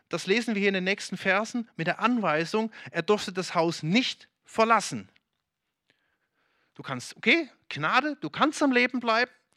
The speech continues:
ich tu dir nix, du kannst ein gutes Leben führen, aber du darfst das Haus, du darfst Jerusalem nicht verlassen. Shimi wartet und wartet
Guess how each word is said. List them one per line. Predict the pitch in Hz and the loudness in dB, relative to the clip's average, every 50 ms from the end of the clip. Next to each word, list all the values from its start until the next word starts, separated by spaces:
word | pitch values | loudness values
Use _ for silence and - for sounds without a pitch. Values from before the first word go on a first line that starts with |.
| _ | _
ich | - 160 - | -10 -10 -6
tu | - - 247 | -2 0 2
dir | 302 302 294 | 4 4 4
nix, | 269 269 262 - - - - - - - - | 4 2 2 -2 -8 -12 -12 -16 -16 -10 -10
du | 180 | -8
kannst | - - 139 139 - - | -6 -6 -6 -6 -8 -8
ein | 160 | -4
gutes | - 277 339 339 294 - - | 2 2 2 2 2 2 2
Leben | 202 180 156 160 143 | 2 2 2 0 -6
führen, | - 156 151 170 190 185 - - - - _ - | -4 -2 0 0 0 -2 -6 -14 -20 -18 _ -2
aber | 160 170 175 185 190 156 | 0 0 2 2 0 0
du | - - 160 | 0 -4 -6
darfst | 139 - 190 190 220 220 - - 196 | 0 4 4 6 6 4 0 -4 -10
das | - - | -6 -2
Haus, | 175 156 147 143 - | -2 -2 -2 -4 -8
du | - 143 | -12 -4
darfst | - - 185 196 208 - - - | 2 2 4 4 2 -2 -2 0
Jerusalem | 170 156 175 190 180 185 170 160 160 156 | 0 0 0 -2 0 0 0 0 0 -2
nicht | 160 156 - - | -4 -8 -10 -10
verlassen. | - 156 127 113 107 - - 123 _ _ _ _ _ _ _ _ _ _ _ _ _ _ _ _ _ _ _ _ _ _ _ _ _ _ _ _ _ _ _ _ _ _ _ _ _ _ _ _ _ _ _ _ _ _ _ _ - | -10 -10 -10 -10 -14 -14 -20 -20 _ _ _ _ _ _ _ _ _ _ _ _ _ _ _ _ _ _ _ _ _ _ _ _ _ _ _ _ _ _ _ _ _ _ _ _ _ _ _ _ _ _ _ _ _ _ _ _ -10
Shimi | - - 214 220 220 226 214 165 | -6 -2 -2 0 0 0 0 2
wartet | 175 175 185 190 - 208 202 202 - - _ _ _ _ _ _ _ _ _ _ _ _ _ _ | 4 6 4 4 2 -4 -6 -8 -10 -20 _ _ _ _ _ _ _ _ _ _ _ _ _ _
und | - 147 135 131 | -14 -12 -4 0
wartet | 151 160 180 175 196 190 180 - - - | 0 0 0 0 -4 -8 -8 -10 -18 -20